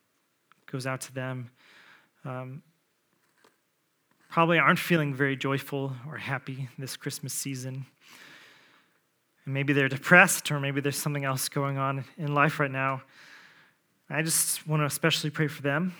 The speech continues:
Pray for your special presence and your special guidance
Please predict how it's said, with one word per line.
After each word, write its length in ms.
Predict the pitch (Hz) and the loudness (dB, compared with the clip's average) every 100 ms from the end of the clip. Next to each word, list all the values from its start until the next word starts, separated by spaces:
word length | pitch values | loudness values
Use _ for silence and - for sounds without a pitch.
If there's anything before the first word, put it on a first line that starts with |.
| - _ _ _ - - - - - - | -16 _ _ _ -20 -20 -20 -20 -16 -6
Pray 120 | 147 | -4
for 140 | 151 | -2
your 80 | 143 | -4
special 380 | - 143 - 147 | -2 -2 -2 -6
presence 800 | - 151 139 135 147 - - - | -2 0 0 -2 -6 -6 -8 -8
and 100 | 147 | -8
your 80 | 127 | -8
special 400 | - 143 - 139 | -6 -6 -4 -6
guidance 580 | 135 131 135 131 - | -6 -4 -4 -6 -10